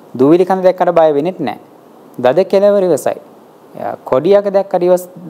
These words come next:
බය වෙන්නේ නැහැ. ඒ කියන්නේ කොඩි, කොඩි එයාගේ දජේ දැක්කා කියලා බය වෙන්නේ නැහැ. එතකොට දුවත් රණ ගොස මතු අසා නවති පසුබසී. හරි. <clears throat> තුන්වෙනි තියෙන අංකය. ඒ කියන්නේ රණ ගොස.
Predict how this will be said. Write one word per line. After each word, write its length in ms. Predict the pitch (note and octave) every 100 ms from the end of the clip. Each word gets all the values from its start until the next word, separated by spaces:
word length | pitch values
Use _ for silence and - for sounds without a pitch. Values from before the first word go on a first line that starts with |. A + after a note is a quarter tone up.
| -
බය 180 | D#3
වෙන්නේ 200 | D3 D#3+
නැහැ. 100 | D#3
ඒ 20 | A#2
කියන්නේ 200 | A#2 A#2+
කොඩි, 180 | B2+ C3+ - - - - -
කොඩි 280 | B2 B2 D3+
එයාගේ 360 | B2 A#2+ B2 B2+
දජේ 320 | A2+ A2+ C#3+
දැක්කා 260 | D3 D3 D3+
කියලා 240 | E3+ F3
බය 140 | E3 E3
වෙන්නේ 260 | E3+ G3 -
නැහැ. 240 | C#3 A#2 - - - - - -
එතකොට 320 | C3 D#3+ D3
දුවත් 260 | C#3+ C#3+ C#3+
රණ 240 | C#3+ D#3
ගොස 200 | C#3 D3+ G#3+ A3
මතු 260 | D3+ C#3 C#3+
අසා 420 | B2+ B2 B2 B2+ B2+ - - -
නවති 380 | B2+ A2+ C3
පසුබසී. 480 | D3+ B2 A2 G#2 - - - - - - - - -
හරි. 200 | - A2+ A#2+ - - - -
<clears throat> 720 | - G#3 - - - - -
තුන්වෙනි 320 | D#3+ D3 C3+
තියෙන 180 | B2+ A#2+
අංකය. 300 | A#2 A2 B2+ A#3+ - - - - - - - - - - -
ඒ 120 | C#3
කියන්නේ 200 | F3 D3
රණ 200 | C#3 D#3
ගොස. 200 | B2